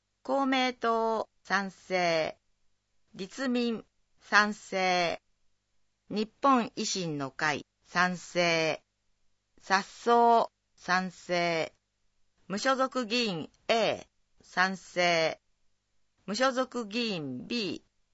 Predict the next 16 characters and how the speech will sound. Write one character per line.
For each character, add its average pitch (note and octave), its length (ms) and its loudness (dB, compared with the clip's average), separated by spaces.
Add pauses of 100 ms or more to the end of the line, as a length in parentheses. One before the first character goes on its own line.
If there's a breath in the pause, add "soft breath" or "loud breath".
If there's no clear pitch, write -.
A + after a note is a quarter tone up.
賛 F#3 340 -2
成。 F3 640 -2 (920)
無 F#3 60 -8
所 C4 200 2
属 B3+ 320 -2
議 A3+ 180 -2
員 D#3 240 -4
C G#3 500 -4 (360)
反 F#3 400 2
対。 D3+ 400 -2 (1040)
議 G3 100 -10
決 C4+ 300 0
結 A#3+ 200 2 (160)
果、 - 240 2 (480)
可 F#3 120 -4
決。 F#3 560 -4